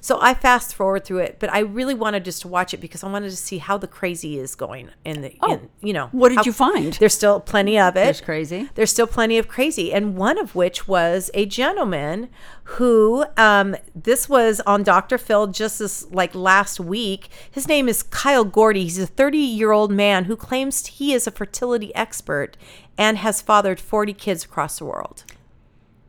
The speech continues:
Speaker 2: Okay, do the mothers know?
Speaker 1: Yes.
Speaker 2: Okay.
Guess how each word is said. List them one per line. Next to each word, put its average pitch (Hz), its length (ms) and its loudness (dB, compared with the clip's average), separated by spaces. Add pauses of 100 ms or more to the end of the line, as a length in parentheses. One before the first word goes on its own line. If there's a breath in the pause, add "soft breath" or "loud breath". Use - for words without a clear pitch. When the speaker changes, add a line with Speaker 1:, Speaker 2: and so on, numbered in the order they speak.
(420)
Speaker 2:
Okay, 202 260 0
do 170 180 -4
the 185 100 2
mothers 185 500 2
know? 160 440 0
Speaker 1:
Yes. - 420 -2
Speaker 2:
Okay. - 300 -6